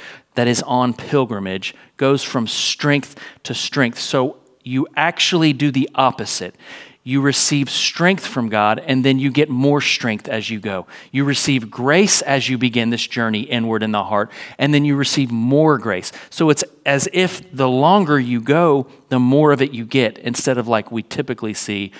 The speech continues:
the longer you go, the less of it you get. This is what the journey with Christ is like.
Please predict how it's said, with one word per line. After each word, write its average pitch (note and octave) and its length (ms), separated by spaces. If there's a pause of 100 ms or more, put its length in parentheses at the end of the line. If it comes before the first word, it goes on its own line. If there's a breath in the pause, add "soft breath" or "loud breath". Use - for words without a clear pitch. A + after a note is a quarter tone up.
(140 loud breath)
the A#2 80
longer A#2 340
you G#2+ 140
go, G#2+ 180
the G2+ 80
less G2 320
of G2+ 100
it G2+ 80
you G2 120
get. F#2 240 (720)
This B2 140
is A#2+ 100
what A#2 140
the A#2 80
journey G#2 260
with G2 120
Christ - 280
is F#2 100
like. F#2+ 300